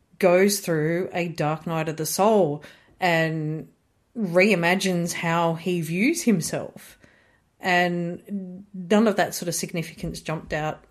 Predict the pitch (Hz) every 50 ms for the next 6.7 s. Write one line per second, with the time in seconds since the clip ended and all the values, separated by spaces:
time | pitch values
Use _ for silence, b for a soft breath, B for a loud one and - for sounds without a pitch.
0 | _ - 170 - 180 170 156 151 147 - - - - - - 156 156 156 156 156
1 | 156 156 156 151 b b b b b b b - 170 160 156 156 156 147 147 147
2 | 156 190 240 254 254 233 196 170 156 151 - - 151 147 - - - - 147 151
3 | 156 165 - - - 160 160 - - - - _ _ - 196 202 208 196 175 156
4 | 147 - 160 151 160 165 - 92 - - - - 165 165 160 160 151 147 - -
5 | 165 165 165 160 156 160 156 - 113 - - - - _ _ _ - - 165 170
6 | 170 - - - - - - - - - 165 165 156 156